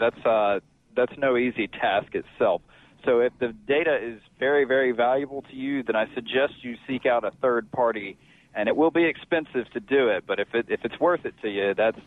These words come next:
that's your best option. I would not attempt that myself because it's, it's not gonna go well.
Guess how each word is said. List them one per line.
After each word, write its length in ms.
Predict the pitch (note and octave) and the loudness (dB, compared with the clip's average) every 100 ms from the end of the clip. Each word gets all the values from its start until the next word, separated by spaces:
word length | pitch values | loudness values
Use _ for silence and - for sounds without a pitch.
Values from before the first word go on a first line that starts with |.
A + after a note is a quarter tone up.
| - | -4
that's 240 | G#2+ A2+ | -2 0
your 80 | A#2+ | 0
best 280 | A2+ A2+ - | 0 0 0
option. 380 | G#2+ E2 - E2+ | -2 -2 -8 -4
I 80 | G2+ | 0
would 220 | G#2 G#2 | 0 0
not 260 | A#2 A#2+ | 0 2
attempt 320 | B2+ - B2 - | 0 -2 -2 0
that 160 | B2 | 0
myself 460 | A#2 A#2 - B2+ A#2+ - | 0 -2 0 0 0 -6
because 500 | - G#2 G2 G2 G2 - - | -2 0 2 0 -2 -10 -4
it's, 320 | G2+ G2 - | -2 -2 -4
it's 220 | - G#2 - - - _ | -4 -4 -6 -20 -20 _
not 340 | A2+ A2+ A2+ A2 | -6 -2 -2 -2
gonna 160 | A2+ | -2
go 160 | A2 G2+ | 0 0
well. 340 | F2+ F2+ F2+ | 0 -4 -6